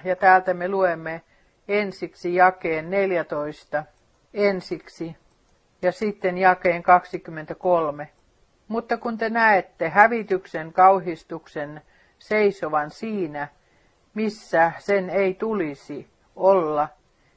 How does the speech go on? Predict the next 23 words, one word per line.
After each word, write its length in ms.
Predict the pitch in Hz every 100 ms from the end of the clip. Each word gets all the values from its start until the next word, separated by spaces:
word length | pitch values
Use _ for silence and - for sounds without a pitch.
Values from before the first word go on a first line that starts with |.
| _
missä 280 | 196 196 202
sen 280 | 190 214 214
ei 240 | 226 233
tulisi 600 | 226 247 240 175 - 147
olla, 520 | 120 190 175 147 135 143 _ _ _ _ _ -
mihin 300 | 226 254 240
se 140 | 247
ei 160 | 240 233
kuulu, 640 | 233 269 240 165 147 151 _ _ _ _ _ _ _ -
missä 340 | 233 247 247
se 140 | 226 233
ei 240 | 226 226
yksinkertaisesti 1160 | 254 254 - 214 233 233 220 180 175 185 - 190
saa 440 | - 240 208 185
olla – 560 | - 233 233 180 143 147 - _ _ _ _ _ _ _
kun 200 | - 220
te 120 | 220 233
näette 540 | 254 240 226 - 190
hävityksen 800 | 175 226 240 220 220 - 196 190
kauhistuksen 920 | 214 214 180 160 - - 143 - 156
seisovan 640 | - 220 214 208 170 165 165
siinä, 520 | - 214 196 170 165 _ _ _ _ _ _ -
missä 540 | 233 220 - 180 170